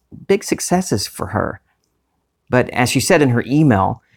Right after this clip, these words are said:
for her, it's been two steps forward and one step back,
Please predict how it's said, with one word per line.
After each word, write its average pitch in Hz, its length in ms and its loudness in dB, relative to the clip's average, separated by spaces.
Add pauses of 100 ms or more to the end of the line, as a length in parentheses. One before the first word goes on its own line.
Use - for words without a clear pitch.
(120)
for - 260 0
her, 156 500 4
it's - 300 -2
been 117 440 2
two 165 200 2
steps - 380 -2
forward 113 540 2
and 95 240 0
one 110 220 4
step - 440 -2
back, 104 460 0